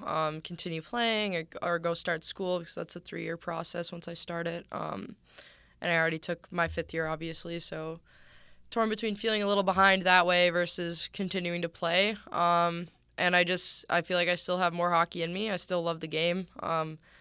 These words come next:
I'm still physically capable, <laughs> which is a nice thing that I'm, I'm not gonna take for granted. Um, so once I decided that that was my, um, my choice was to continue playing, it was then looking at where is that gonna be. Um, and I wanted the opportunity to come home,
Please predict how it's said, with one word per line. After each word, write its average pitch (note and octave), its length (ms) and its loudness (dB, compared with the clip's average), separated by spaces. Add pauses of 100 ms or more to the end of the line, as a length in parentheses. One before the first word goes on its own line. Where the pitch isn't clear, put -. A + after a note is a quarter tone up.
(100)
I'm E3+ 80 -4
still F3 200 2
physically F3 520 -2
capable, F#3 520 0
<laughs> A3 60 2
which A3 240 0
is - 180 2
a G3+ 80 2
nice F3 380 0
thing F3 260 2
that F3+ 140 2 (120)
I'm, D#3+ 160 -8
I'm F3 120 -2
not E3+ 180 2
gonna F3 120 -6
take F3 200 -6
for - 80 -16
granted. E3+ 460 -2 (480)
Um, - 460 -4 (500)
so G3+ 180 0
once F#3+ 220 2
I G3 220 2 (100)
decided F#3 440 2
that F3 140 -2
that D#3+ 240 4
was F3 180 -2
my, E3+ 300 2
um, D#3+ 360 -4 (840)
my F#3 180 2
choice F#3+ 340 2
was G3 120 -6
to F#3 80 -8
continue F3 360 -6
playing, F#3 420 0
it E3+ 60 -4
was E3 120 -6
then E3 180 -2
looking E3 280 -8
at E3+ 120 -4
where E3 320 -2 (100)
is F#3+ 140 -4
that E3+ 160 2
gonna D#3+ 160 -4
be. D#3+ 300 -10 (160)
Um, - 380 -4 (560)
and - 100 0
I - 20 4
wanted F#3 300 4
the F#3 120 4
opportunity F3+ 460 0
to F#3 80 -10
come F#3 180 -4
home, F3 300 0